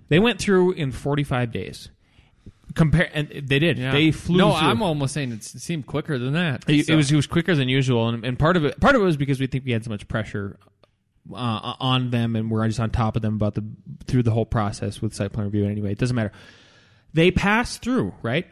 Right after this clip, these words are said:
Speaker 1: Fully stamped drawings. They're on the job site, and we never showed a shear diagram, right?
Speaker 2: Yeah.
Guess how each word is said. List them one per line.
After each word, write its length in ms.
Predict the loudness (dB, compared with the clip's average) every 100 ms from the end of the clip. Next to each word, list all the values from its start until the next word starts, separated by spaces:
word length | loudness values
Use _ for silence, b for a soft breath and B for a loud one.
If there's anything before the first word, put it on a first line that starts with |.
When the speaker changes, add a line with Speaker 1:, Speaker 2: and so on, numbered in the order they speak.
| _
Speaker 1:
Fully 260 | 2 4 4
stamped 340 | 2 -2 2
drawings. 380 | 2 2 2 0
They're 140 | 2
on 200 | 2 2
the 80 | 0
job 360 | 2 2 2 0
site, 420 | 0 0 -2 -6 b b b _ 0
and 360 | 2 2 2
we 120 | 2 2
never 400 | 2 2 2 2
showed 520 | 2 2 4 2 0
a 240 | 0 0 -2
shear 320 | -2 0 2
diagram, 580 | 0 -2 -6 -10 -12 -16 -6
right? 240 | 0 0
Speaker 2:
Yeah. 120 | 0